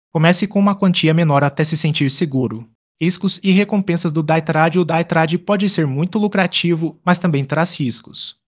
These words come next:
Aqui está uma tabela que mostra os prós e contras. Riscos, perda de capital, alta volatilidade, estresse e pressão. Recompensas, ganhos rápidos, oportunidades de lucro,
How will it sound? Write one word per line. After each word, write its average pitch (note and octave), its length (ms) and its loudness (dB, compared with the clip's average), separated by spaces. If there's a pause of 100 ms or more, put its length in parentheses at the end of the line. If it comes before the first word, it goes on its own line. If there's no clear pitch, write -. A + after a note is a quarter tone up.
(180)
Aqui C#3+ 220 -6
está E3 220 0
uma F#3+ 160 2
tabela E3+ 420 0
que D#3 140 -6
mostra C#3 380 -2
os G3 120 -4
prós F3 380 0
e F3+ 80 -4
contras. - 560 -6 (140)
Riscos, - 500 -8 (100)
perda F#3+ 220 2
de D#3+ 140 -2
capital, F3 600 0 (160)
alta D3+ 300 0
volatilidade, D#3 920 0 (100)
estresse D#3 540 -2
e D#3 60 -6
pressão. F3 340 0
Recompensas, D3+ 880 -2 (120)
ganhos D3+ 320 0
rápidos, C#3 600 -4 (120)
oportunidades F#3 680 0
de D#3 100 0
lucro, D3 420 -2